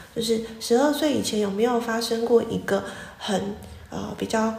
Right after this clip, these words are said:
对你来说此刻呢需要释放的关键的这个悲伤，哦，是去，去，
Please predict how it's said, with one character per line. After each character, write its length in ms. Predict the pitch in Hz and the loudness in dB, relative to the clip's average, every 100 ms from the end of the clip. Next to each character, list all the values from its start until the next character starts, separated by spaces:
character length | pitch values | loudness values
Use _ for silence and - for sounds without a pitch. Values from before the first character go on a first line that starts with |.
| - - - | -8 -16 -4
对 160 | - 320 | 2 2
你 160 | 202 | 2
来 180 | 185 196 | 2 0
说 160 | 202 226 | 2 2
此 240 | 226 - 165 | 2 -2 -2
刻 220 | 214 214 | 0 0
呢 140 | 190 | 0
需 280 | 190 - 208 | -2 -2 2
要 180 | 214 202 | 4 4
释 340 | - - 233 | 2 2 0
放 320 | 208 214 190 - | 2 0 -2 -4
的 100 | - - - - | -8 -10 -16 -2
关 300 | - 214 220 | 4 6 6
键 240 | 226 240 196 | 2 2 2
的 100 | 190 | 0
这 140 | 196 | -2
个 100 | 190 | -2
悲 320 | 180 185 180 | -2 0 0
伤， 400 | 190 - 175 196 - - - - - | 0 -2 -2 -4 -10 -14 -18 -18 -14
哦， 180 | 240 - | -14 -14
是 180 | - 226 | -8 -6
去， 300 | - 214 - | -4 -4 -4
去， 380 | - 226 208 | -2 0 0